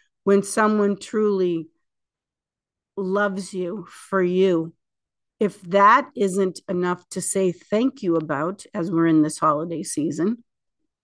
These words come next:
well, maybe you might want to consider this or feel that energy with our Venus entering Sagittarius.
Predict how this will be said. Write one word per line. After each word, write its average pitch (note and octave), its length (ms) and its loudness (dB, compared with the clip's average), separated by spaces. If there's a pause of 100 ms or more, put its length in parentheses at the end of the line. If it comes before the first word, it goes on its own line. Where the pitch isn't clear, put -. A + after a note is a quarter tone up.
(840)
well, A#3+ 340 2
maybe A#3+ 300 2
you B3+ 120 0
might A3+ 320 -2
want G#3 260 -2
to G#3 100 -10
consider G3 580 -4
this E3+ 280 -4
or F#3 80 -4
feel G#3 420 2
that E3+ 320 0
energy E3 420 -4
with D3+ 260 -10
our E3 300 0
Venus E3 600 0
entering D#3 480 -2
Sagittarius. - 1080 -6